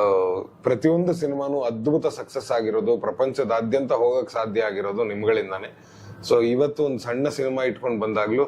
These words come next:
ಅದರ ಗೆಲುವು ನಿಮ್ ಕೈಯಲ್ಲೇ ಇದೆ. So ಥಿಯೇಟರ್‌ಗೆ ಬನ್ನಿ, ಬೇರೆಯವ್ರ ಡಿಸಿಷನ್ಸ್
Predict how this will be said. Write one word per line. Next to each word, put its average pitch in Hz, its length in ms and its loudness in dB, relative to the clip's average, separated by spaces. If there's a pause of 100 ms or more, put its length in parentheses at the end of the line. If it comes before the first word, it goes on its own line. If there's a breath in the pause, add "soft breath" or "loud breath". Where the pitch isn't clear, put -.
(100)
ಅದರ 110 220 2
ಗೆಲುವು 120 460 2
ನಿಮ್ 113 220 -6
ಕೈಯಲ್ಲೇ 101 320 0
ಇದೆ. 90 120 -4 (540 loud breath)
So 110 180 2
ಥಿಯೇಟರ್‌ಗೆ 143 420 4
ಬನ್ನಿ, 123 240 -2
ಬೇರೆಯವ್ರ 120 380 0
ಡಿಸಿಷನ್ಸ್ 123 520 -2